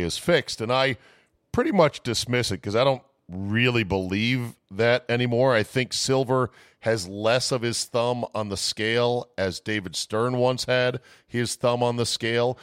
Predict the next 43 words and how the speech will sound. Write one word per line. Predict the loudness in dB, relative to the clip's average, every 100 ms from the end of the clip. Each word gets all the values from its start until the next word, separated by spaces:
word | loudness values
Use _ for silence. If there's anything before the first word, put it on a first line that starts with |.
| -12 -4
which | -4 0
never | 4 4 4
meant | 2 0
the | -2
league | -2 -2 0
was | -2 -4
fixed. | -4 0 0 0 -8
It | -6
just | -4 -2 -2
meant, | -2 -2
well, | -2 0 -2 -4 _ _
David | -4 -2 -4
Stern | -4 -2 0
had | 0
his | 0 -4
<laughs> |
thumb | -2 0
on | 0
the | -2
scale. | -4 -2 0 2 0 -6 0 6
But, | 6 6 -4 _ _ _ -8
but | 4 4 4 -2
here's | 0 2 4
what | 4
I'm | 4
watching | 4 2 2 -2 0
out | 0 -2
for. | -12 -16 _ _ _ _ _ _ -6
We | 0 4
have | 6 6 4
a | 0
storm | 0 0 2 2 2
brewing | 2 2 2 -4 -10 -2
that | 0 0
could | -2 -4
deliver | -4 -2 0 0
the | -2
league, | -2 -2 -4 -8 -20 -20 _ _ _ -10
which | -6 -2
has | -2
struggled | -2 0 2 4 2
in | 2
ratings, | 2 0 -2 -8 -12 -14